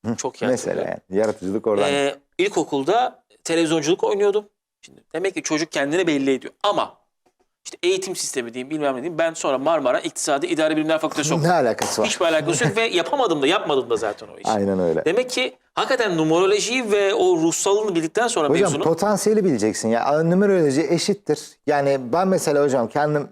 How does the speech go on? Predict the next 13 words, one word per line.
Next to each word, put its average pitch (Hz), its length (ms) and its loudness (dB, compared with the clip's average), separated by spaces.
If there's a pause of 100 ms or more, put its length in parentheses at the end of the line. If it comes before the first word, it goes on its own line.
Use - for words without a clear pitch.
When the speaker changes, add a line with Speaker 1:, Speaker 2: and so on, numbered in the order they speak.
(160)
Speaker 1:
Instagram'a 113 640 2
işte 113 200 -4
şuraya 127 300 0
buraya 131 180 2
bir 131 140 0
reklam 131 380 0
veriyorum 90 320 -2
yaptığım 98 480 -4
çalışmalarla 90 640 -6
alakalı. 101 520 -4 (360)
Yaptığım 165 300 0
reklamda 139 420 0
şu, - 180 -10